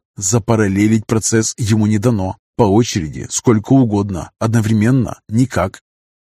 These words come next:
Или, быть может, нам надо взять за основу идею об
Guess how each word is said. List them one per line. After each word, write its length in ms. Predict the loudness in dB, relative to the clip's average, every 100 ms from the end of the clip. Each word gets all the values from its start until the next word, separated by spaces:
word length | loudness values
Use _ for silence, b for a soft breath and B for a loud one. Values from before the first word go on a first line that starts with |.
| _
Или, 280 | 0 2 2
быть 260 | 2 0 2
может, 380 | 0 0 -4 -6
нам 240 | -4 0 0
надо 220 | 2 0
взять 340 | 0 2 2
за 140 | 2 -2
основу 360 | 0 0 2
идею 480 | 2 0 2 4 4
об 160 | 2